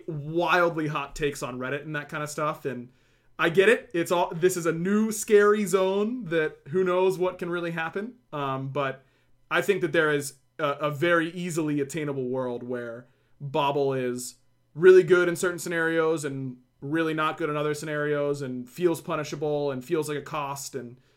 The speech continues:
and all that kind of stuff, and still enables you to do all these really fun, exciting things.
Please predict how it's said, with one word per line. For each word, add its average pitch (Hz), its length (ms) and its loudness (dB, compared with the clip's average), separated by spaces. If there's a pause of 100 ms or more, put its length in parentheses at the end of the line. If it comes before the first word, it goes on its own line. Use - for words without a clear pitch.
(220)
and 147 160 -4
all 135 140 -4
that 135 180 -6
kind 156 140 -4
of 147 60 -4
stuff, 175 320 -6
and 135 140 -6
still 143 240 -4
enables 135 360 -6
you 131 60 -6
to 127 60 -8
do 127 180 -6
all 120 120 -6
these 123 160 -6
really 127 180 -6
fun, 123 280 -10
exciting 113 360 -16
things. - 380 -20